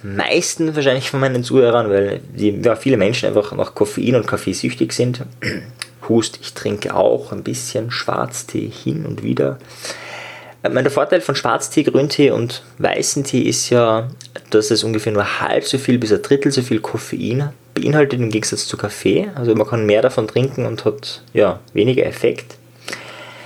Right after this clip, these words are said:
Das ist einmal das eine. Mm, das andere ist, was du auf jeden Fall machen kannst, natürlich, dass du einfach sagst, du nennst dir dieses Stopp-Szenario. Also um vierzehn Uhr spätestens trinkst du nur Kaffee, aber danach nimmer.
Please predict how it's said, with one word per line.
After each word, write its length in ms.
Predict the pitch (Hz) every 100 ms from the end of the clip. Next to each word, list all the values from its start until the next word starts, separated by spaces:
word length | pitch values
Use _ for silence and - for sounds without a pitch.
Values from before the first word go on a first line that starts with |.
| -
Das 100 | 123
ist 80 | 135
einmal 180 | 135 117
das 180 | 110 -
eine. 540 | 85 87 113 196 277 - _ - -
Mm, 400 | 120 123 127 135 127 -
das 200 | 127 127
andere 500 | - 139 214 190 185
ist, 320 | - - -
was 120 | 143
du 120 | 135
auf 160 | 120 120
jeden 240 | 113 113
Fall 180 | 170 131
machen 300 | 117 120 143
kannst, 480 | 131 127 120 123 - - - - - _ -
natürlich, 560 | 107 - 127 135 123
dass 160 | - -
du 80 | 104
einfach 180 | 104
sagst, 300 | 107 110 -
du 200 | 117 107 - 113
nennst 460 | 104 104 107 -
dir 60 | 104
dieses 280 | 107 110 -
Stopp-Szenario. 800 | - 90 - - 98 85 87
Also 180 | - 101
um 220 | 92 90
vierzehn 480 | - - 143 139 120
Uhr 260 | 113 117 120
spätestens 800 | - 107 107 110 - 104 104 -
trinkst 280 | 104 -
du 40 | 98
nur 140 | 95
Kaffee, 460 | - 92 - 113 -
aber 160 | 98
danach 520 | 101 98 92 98 - - -
nimmer. 360 | 98 95 78